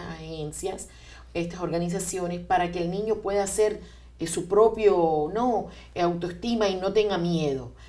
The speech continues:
de defenderse sin violencia. También han habido casos donde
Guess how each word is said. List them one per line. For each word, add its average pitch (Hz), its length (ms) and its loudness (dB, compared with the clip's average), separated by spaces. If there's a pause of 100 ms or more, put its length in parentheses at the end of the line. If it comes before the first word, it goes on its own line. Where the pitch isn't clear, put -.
(100)
de 175 160 2
defenderse 160 760 -2
sin 240 440 -6
violencia. 143 680 0 (400)
También 185 540 0
han 202 140 2
habido 202 340 6
casos 202 380 0
donde 165 460 -2